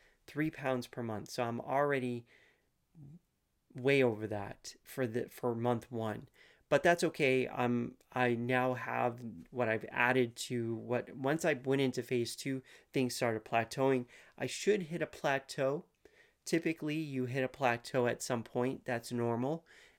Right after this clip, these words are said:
So that's gonna probably bring me into the next week, and we'll see what happens. I'm keeping track of what my body's doing.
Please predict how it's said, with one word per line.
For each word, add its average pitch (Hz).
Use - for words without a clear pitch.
So -
that's 131
gonna 120
probably 120
bring 120
me 120
into 117
the 113
next 117
week, 156
and 127
we'll 139
see 156
what 147
happens. 113
I'm 123
keeping 143
track 123
of 113
what 120
my 117
body's 110
doing. 120